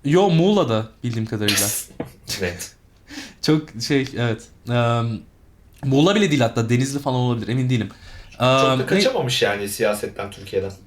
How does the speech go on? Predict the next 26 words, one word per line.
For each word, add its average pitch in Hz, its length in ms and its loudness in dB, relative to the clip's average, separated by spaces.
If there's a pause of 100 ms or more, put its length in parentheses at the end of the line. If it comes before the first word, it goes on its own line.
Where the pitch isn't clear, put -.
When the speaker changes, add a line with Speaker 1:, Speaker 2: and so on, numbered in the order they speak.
(300)
Speaker 2:
Öyle 208 220 2
Speaker 1:
Ya, 269 240 6
Speaker 2:
diyorum. 190 200 0
Speaker 1:
en 233 140 2
azından 220 480 2
hani, 214 220 4
eee, 160 1040 2
kalabalıktan 190 680 2
kaçmak 185 400 0
için 196 280 -4
güzel 180 320 2
bir 147 40 2
yöntem 127 280 0
ama 185 100 0
Speaker 2:
Kaostan 131 600 0
kaçmış. - 460 -4
Speaker 1:
yani 165 440 4
ne 170 160 2
bileyim, 131 420 2 (120)
stüdyon 143 580 0
var, 113 240 2
niye 120 180 0
kaçıyorsun 120 460 -6
ki? 98 240 -10
Neyse, 175 400 0 (480)
eee, 127 580 4